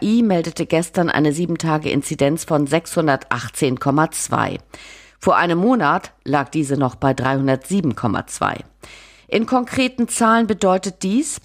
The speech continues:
im Vergleich zur Vorwoche mit achtundzwanzigtausendeinhundertachtzehn Fällen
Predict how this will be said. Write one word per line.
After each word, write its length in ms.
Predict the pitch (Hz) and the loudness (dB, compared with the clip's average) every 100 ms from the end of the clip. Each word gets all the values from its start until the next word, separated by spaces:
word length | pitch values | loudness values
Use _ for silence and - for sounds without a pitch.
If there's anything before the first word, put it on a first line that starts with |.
| - | -6
im 220 | 175 180 | -2 -2
Vergleich 480 | 175 175 165 156 - | -2 -4 0 0 0
zur 180 | - 139 | -2 -2
Vorwoche 680 | - 180 180 180 190 240 233 | -2 2 2 2 0 0 2
mit 340 | 190 175 - - | 0 -2 -6 -6
achtundzwanzigtausendeinhundertachtzehn 2250 | 160 - 156 151 147 - 151 - 151 156 156 - 151 156 143 135 - 131 120 - 156 165 | -6 -2 -4 -2 -4 -2 -4 2 2 2 -2 -2 0 2 2 0 -2 -6 -6 -2 0 -2
Fällen 480 | - 180 180 202 | 0 2 4 2